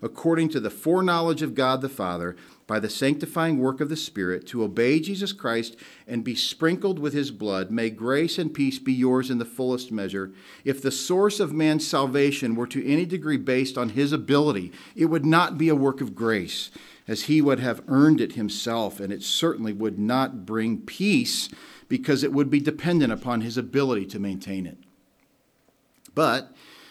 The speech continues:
because salvation is the result of God's sovereign grace, manifest in the saving and cleansing work of the Holy Spirit, and forgiveness in and obedience to Jesus Christ, Peter can wish for the reader grace and peace in the fullest.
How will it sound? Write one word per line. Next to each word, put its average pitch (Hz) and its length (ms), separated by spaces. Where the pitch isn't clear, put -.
because - 300
salvation 127 500
is 143 320
the 139 80
result 110 400
of 104 120
God's 104 300
sovereign 107 460
grace, 92 480
manifest 123 760
in 110 80
the 95 80
saving 139 560
and 101 120
cleansing 139 480
work 123 280
of 107 80
the 92 80
Holy 123 320
Spirit, - 600
and 117 180
forgiveness 120 960
in 117 440
and 123 280
obedience 139 760
to 180 560
Jesus 139 480
Christ, 90 640
Peter 202 320
can 127 320
wish 165 260
for 165 160
the 131 120
reader 123 380
grace 123 540
and 98 280
peace 101 340
in 95 80
the 85 80
fullest. 92 560